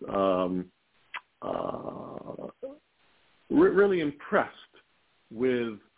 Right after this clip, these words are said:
what the members, um, and sympathizers of the Aetherius Society, uh, were doing in Operation Prayer Power. And he even gave a nice message, uh, about that. You know, when we, we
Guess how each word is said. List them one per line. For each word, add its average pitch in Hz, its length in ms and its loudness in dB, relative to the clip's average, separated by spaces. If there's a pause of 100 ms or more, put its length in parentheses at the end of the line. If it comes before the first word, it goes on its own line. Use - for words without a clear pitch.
(240)
what 123 340 -2
the 113 80 -6
members, 147 720 0 (220)
um, 107 460 0
and 98 280 -6
sympathizers 120 560 0
of 95 140 0
the 101 160 4
Aetherius 127 300 4 (120)
Society, 104 580 2 (480)
uh, 101 140 4
were 143 400 8
doing 117 680 0 (300)
in 107 140 0
Operation 110 640 -4
Prayer 98 280 -4
Power. 92 380 -16 (600)
And 98 420 -2
he 110 80 0
even 113 380 -2
gave 104 160 4
a 98 60 6
nice 104 320 4
message, 104 500 0 (240)
uh, 50 340 -4 (360)
about 95 500 4
that. 92 280 4
You 95 80 -6
know, 104 60 -2
when 98 360 2
we, 98 220 -2
we 98 300 6